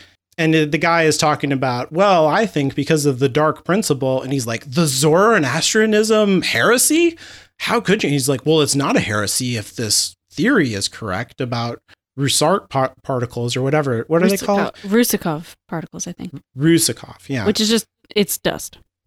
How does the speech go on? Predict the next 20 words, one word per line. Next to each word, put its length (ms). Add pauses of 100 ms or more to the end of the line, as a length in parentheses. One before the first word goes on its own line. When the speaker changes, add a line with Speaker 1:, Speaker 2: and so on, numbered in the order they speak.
(280)
Speaker 1:
Yeah, 240
it's 120
dust. 460
And, 300
and 400
he's 260
like, 160
"Well, 160
if 140
this 180
theory 400
is 100
true, 360
then 160
Zoroastrianism 1040
is 100
true." 240
And 80
I'm 100
like, 220